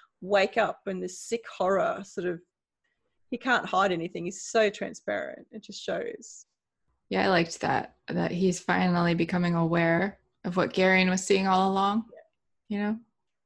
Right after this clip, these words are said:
Speaker 1: Mm.
Speaker 2: When they'd have those disagreements about the serfs, I think this is kind of his first, like,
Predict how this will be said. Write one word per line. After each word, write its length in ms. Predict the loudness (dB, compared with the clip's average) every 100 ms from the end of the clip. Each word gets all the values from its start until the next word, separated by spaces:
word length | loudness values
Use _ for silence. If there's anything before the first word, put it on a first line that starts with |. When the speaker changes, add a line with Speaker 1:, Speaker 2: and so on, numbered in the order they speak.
| _ _ -16
Speaker 1:
Mm. 240 | -14 -8
Speaker 2:
When 140 | -6 -4
they'd 140 | -2
have 140 | 0 2
those 180 | 0
disagreements 600 | 0 -4 0 0 2 0
about 240 | 0 -2 -2
the 60 |
serfs, 580 | -6 0 2 2 -2 -4
I 80 | -4
think 320 | -2 -2 -2
this 220 | -4 -4 -4
is 160 | -4
kind 240 | 0 2 2
of 80 |
his 160 | 0 -4
first, 400 | -2 -2 -2 -4
like, 320 | -4 -4 -8